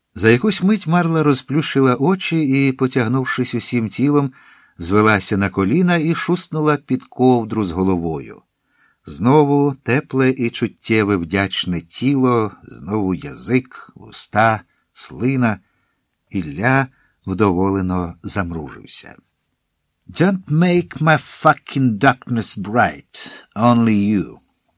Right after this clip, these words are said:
Марла уникала вечері з потенційними видавцями й імпотентними редакторами,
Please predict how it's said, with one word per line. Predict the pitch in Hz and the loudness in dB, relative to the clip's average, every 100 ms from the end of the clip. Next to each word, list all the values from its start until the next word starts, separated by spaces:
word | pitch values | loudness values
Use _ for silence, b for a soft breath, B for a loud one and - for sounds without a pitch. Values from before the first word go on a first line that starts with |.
| _ _ _ _ _ - | _ _ _ _ _ -4
Марла | 120 214 214 214 | 0 0 2 0
уникала | 185 185 185 - 185 170 107 | 2 2 2 2 4 4 4
вечері | 95 92 - 139 139 104 | 2 2 0 2 2 0
з | - | -4
потенційними | 117 - 110 98 123 110 104 101 95 | -4 0 0 0 -4 -2 -2 0 0
видавцями | 92 90 87 - 143 165 151 131 | 0 0 -2 -2 -2 -2 0 -2
й | - | -2
імпотентними | 120 110 104 101 120 110 92 104 101 98 | -4 -4 -4 -4 -2 -4 -4 -6 -4 -2
редакторами, | 95 92 - - 90 135 180 | -2 -4 -8 -6 -2 0 0